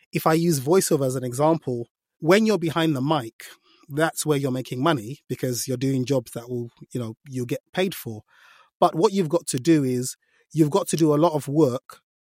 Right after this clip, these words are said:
to get yourself behind the mic. So there's a lot of admin to be done. You know, there's a lot of networking to be done. There's a lot of admin. There's a lot of, whether it's updating your website, your social media, going to networking events. There's a whole load of things that you've got to do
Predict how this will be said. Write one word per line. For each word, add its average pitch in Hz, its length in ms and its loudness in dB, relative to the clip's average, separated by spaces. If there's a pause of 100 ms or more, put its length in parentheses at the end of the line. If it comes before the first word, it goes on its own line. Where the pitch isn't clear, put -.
(160)
to 156 100 -2
get 165 200 2
yourself 139 360 -2
behind 123 320 -6
the 123 60 -6
mic. 123 260 -6
So 131 420 0 (800)
there's 151 220 2
a 156 40 8
lot 170 140 6
of 139 80 -4
admin 139 400 -2
to - 80 -10
be 127 100 -8
done. 120 340 -4
You 131 80 -6
know, 123 140 -4
there's 123 180 -4
a 135 60 -2
lot 147 160 2
of 127 400 -4 (880)
networking 135 600 -2
to 131 80 -10
be 127 80 -4
done. 131 420 -4
There's 127 160 -6
a 131 60 -4
lot 135 180 0
of 120 100 -10 (120)
admin. 135 600 -4
There's 127 200 -4
a 131 80 -2
lot 139 140 0
of, 123 420 -6 (460)
whether 147 160 2
it's 131 120 -4
updating 139 480 -2
your 117 160 -2
website, 139 720 -2 (380)
your 127 120 -4
social 131 320 -4
media, 143 580 4 (260)
going 139 220 2
to 151 100 -2
networking 147 500 0
events. 135 240 -2
There's 151 160 4
a 156 60 2
whole 214 240 4
load 185 180 2
of 160 80 -2
things 156 280 0
that 131 120 -6
you've 131 160 -4
got 151 200 0
to 139 100 -4
do 131 400 -2